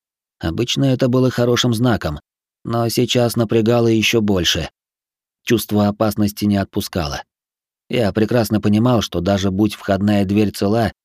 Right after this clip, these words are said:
она не удержала бы того, кто ворвался в эту квартиру. Хотелось забиться в угол и не отсвечивать, но я услышал негромкое бормотание, идущее откуда-то из коридора.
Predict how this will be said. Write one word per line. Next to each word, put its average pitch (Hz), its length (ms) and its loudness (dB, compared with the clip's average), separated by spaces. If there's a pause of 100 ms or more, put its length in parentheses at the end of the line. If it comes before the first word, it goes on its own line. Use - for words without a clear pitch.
(320)
она 120 280 0
не 117 100 2
удержала 117 500 2
бы 92 120 0
того, 98 260 0
кто 98 220 -2
ворвался 98 480 0
в - 20 0
эту 95 180 -2
квартиру. 87 540 -4 (840)
Хотелось 110 420 -2
забиться 107 420 0
в 104 100 2
угол 107 280 2
и 104 160 -4
не 101 100 0
отсвечивать, 101 640 -2 (600)
но 95 60 -2
я 117 180 2
услышал 113 480 0
негромкое 110 600 0
бормотание, 104 920 -2 (300)
идущее 95 640 0
откуда-то 90 600 -4
из - 220 -6
коридора. 87 560 -4